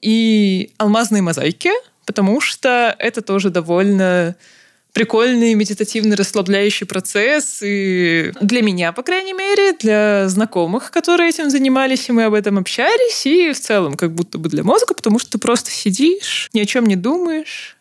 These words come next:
и закрашиваешь циферки. Ну, либо алмазики приклеиваешь. Ты точно знаешь, какой получится результат,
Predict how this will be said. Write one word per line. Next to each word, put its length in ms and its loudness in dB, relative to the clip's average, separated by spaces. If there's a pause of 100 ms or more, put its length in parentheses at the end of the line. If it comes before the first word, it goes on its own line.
(100)
и 100 -2
закрашиваешь 640 0
циферки. 540 -6 (360)
Ну, 160 2
либо 800 0
алмазики 640 -2 (300)
приклеиваешь. 920 0 (580)
Ты 100 2
точно 280 -2
знаешь, 280 -2
какой 240 -4
получится 520 -4
результат, 800 0